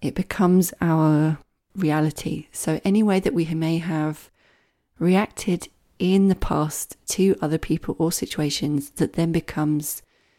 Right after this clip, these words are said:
how we always react, it becomes habitual. So unmasking is undoing that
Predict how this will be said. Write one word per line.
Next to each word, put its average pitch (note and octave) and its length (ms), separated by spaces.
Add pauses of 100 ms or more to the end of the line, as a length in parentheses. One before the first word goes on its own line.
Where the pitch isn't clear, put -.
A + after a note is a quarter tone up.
(320)
how E3 180
we E3 160
always E3+ 440
react, D3+ 380
it - 80
becomes D3+ 440
habitual. D3+ 640 (960)
So F3+ 300
unmasking G3+ 800
is E3 280
undoing F3 800 (540)
that - 180